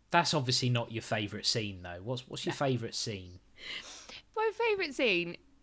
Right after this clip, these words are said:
Speaker 2: is at the cinema at the end. And, and it's
Speaker 1: Yeah.
Speaker 2: not, it's, it, it's, it's when they go in as the Italians. And Brad Pitt's
Speaker 1: Oh,
Speaker 2: like,
Speaker 1: yeah,
Speaker 2: "I s-,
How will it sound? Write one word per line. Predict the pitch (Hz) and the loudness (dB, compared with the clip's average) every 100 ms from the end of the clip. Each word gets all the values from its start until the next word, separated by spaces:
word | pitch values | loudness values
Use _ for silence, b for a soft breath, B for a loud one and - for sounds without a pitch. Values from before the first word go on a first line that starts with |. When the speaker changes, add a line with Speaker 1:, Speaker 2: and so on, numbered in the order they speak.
| - | -4
Speaker 2:
is | 208 | -2
at | 190 | 0
the | 185 | -2
cinema | - 214 190 170 160 | 0 0 4 4 4
at | - | 2
the | 165 | 0
end. | 151 147 147 - B B B B _ - - | 0 0 -6 -12 B B B B _ -20 2
And, | 208 202 | 2 4
and | - 196 | 2 6
it's | 147 - | 4 4
Speaker 1:
Yeah. | 247 | 4
Speaker 2:
not, | 220 - - _ - | 4 0 -8 _ -4
it's, | 123 82 151 202 - - | -4 -4 -2 -2 -2 -2
it, | 147 - - - | -4 -6 -20 -8
it's, | 156 - - - _ _ _ - | -8 -6 -8 -8 _ _ _ -8
it's | - | -2
when | 262 | 0
they | 247 254 | 2 4
go | 233 214 | 6 6
in | 196 | 4
as | 190 185 | 2 0
the | 175 | 0
Italians. | 175 196 156 151 143 143 147 - b _ _ - | 2 4 4 2 -4 -8 -10 -16 b _ _ 6
And | 208 202 | 6 10
Brad | 247 208 | 8 8
Pitt's | 233 | 6
Speaker 1:
Oh, | 135 | 8
Speaker 2:
like, | 165 208 | 8 10
Speaker 1:
yeah, | 202 | 10
Speaker 2:
"I | |
s-, | 226 | 12